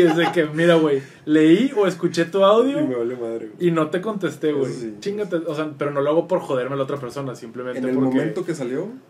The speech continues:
Speaker 2: en el momento que salió,
Speaker 1: Sí.
Speaker 2: yo lo quité.
Speaker 1: Es que a mí la neta me va y me viene, o sea, no es como que, "Uh, tengo, tiene que ser así".
Speaker 2: O el, el, el as-, bueno, el, el vist-, el último visto, güey, el last seen,
Speaker 1: Ese
Speaker 2: ese
Speaker 1: sí.
Speaker 2: también lo quité, güey.
Speaker 1: Es-, ese también lo quitaron, ¿no?
Speaker 2: No,
Speaker 1: O sea,
Speaker 2: eso lo puedes,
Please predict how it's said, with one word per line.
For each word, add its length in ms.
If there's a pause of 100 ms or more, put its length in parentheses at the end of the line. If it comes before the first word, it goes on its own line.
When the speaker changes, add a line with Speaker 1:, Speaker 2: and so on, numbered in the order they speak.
(340)
Speaker 2:
en 80
el 20
momento 340
que 80
salió, 240
Speaker 1:
Sí. 180
Speaker 2:
yo 120
lo 80
quité. 180 (720)
Speaker 1:
Es 120
que 100
a 20
mí 100
la 140
neta 200
me 120
va 80
y 40
me 120
viene, 200
o 40
sea, 100
no 100
es 60
como 240
que, 120
"Uh, 420 (600)
tengo, 220 (160)
tiene 340
que 100
ser 140
así". 120
Speaker 2:
O 20
el, 280
el, 360
el 160
as-, 320
bueno, 220
el, 320
el 240
vist-, 360
el 120
último 320
visto, 320
güey, 100
el 80
last 180
seen, 260 (180)
Speaker 1:
Ese 80
Speaker 2:
ese 140
Speaker 1:
sí. 40
Speaker 2:
también 240
lo 120
quité, 280
güey. 240
Speaker 1:
Es-, 220
ese 240
también 200
lo 80
quitaron, 360
¿no? 520
Speaker 2:
No, 100
Speaker 1:
O 20
sea, 100
Speaker 2:
eso 140
lo 100
puedes, 180